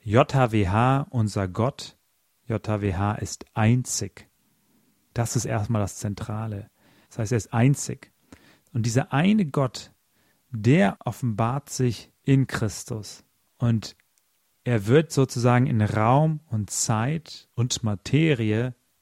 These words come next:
plötzlich greifbar und ansatzweise begreifbar. Ja, und das scheint mir zum einen das Zentrale zu sein,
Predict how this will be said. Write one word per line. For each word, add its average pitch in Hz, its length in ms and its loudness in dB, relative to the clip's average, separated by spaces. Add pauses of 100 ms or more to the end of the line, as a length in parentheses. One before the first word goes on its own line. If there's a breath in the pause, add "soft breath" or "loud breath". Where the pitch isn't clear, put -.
plötzlich - 760 -6 (320)
greifbar 107 920 2
und 110 300 -6
ansatzweise 117 1000 -2
begreifbar. 98 1600 -2 (460)
Ja, 104 260 -12 (100)
und 110 380 -6
das 117 100 -2
scheint 165 320 -2
mir 139 140 2
zum 127 240 0
einen 143 560 2 (680)
das - 260 -6
Zentrale 113 640 0
zu - 180 -6
sein, 101 540 -2